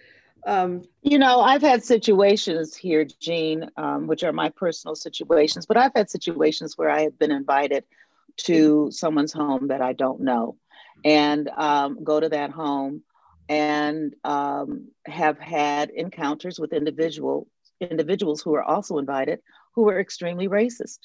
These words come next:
Speaker 2: and said very racist things to me, which I responded to and which upset the offender because they couldn't believe that I would retaliate. And of course,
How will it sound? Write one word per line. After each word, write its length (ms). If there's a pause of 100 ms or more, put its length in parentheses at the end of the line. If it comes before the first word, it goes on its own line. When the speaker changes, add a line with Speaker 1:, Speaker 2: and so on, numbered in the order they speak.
(280)
Speaker 2:
and 140
said 220
very 240
racist 440
things 280
to 120
me, 200 (220)
which 220
I 80
responded 800
to 280 (920)
and 300
which 440 (160)
upset 720 (1000)
the 480
offender 560 (1080)
because 420
they 160
couldn't 480
believe 600 (640)
that 180
I 180
would 480
retaliate. 960
And 120
of 100
course, 300